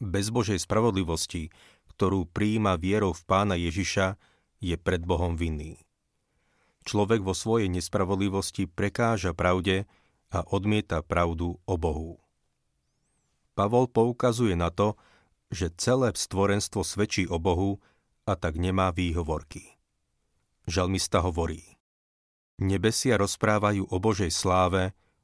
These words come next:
obloha hlása dielo jeho rúk." Doktor James Denny to vyjadril takto: "V človeku je niečo, čo zachytáva zmysel všetkého mimo neho takým spôsobom,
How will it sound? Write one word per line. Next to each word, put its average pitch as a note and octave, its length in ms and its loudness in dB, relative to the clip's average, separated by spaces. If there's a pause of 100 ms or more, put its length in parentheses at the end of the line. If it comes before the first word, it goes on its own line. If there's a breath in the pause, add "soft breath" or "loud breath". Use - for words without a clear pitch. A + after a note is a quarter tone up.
obloha G#2 480 2
hlása F2+ 720 0 (160)
dielo F2+ 320 0
jeho F2+ 320 0
rúk." - 400 -10 (1300 soft breath)
Doktor A2+ 400 2
James A2 320 0
Denny G2+ 400 0 (320)
to F#2 80 2
vyjadril F#2+ 480 0
takto: - 480 -4 (880)
"V - 80 -20
človeku A#2+ 560 2
je F#2+ 80 2
niečo, F2+ 560 0 (400)
čo - 160 -2
zachytáva G2+ 720 0
zmysel G2 480 -2
všetkého G#2 560 -2
mimo F#2+ 320 0
neho F2+ 400 0
takým G#2+ 320 -2
spôsobom, F#2+ 800 0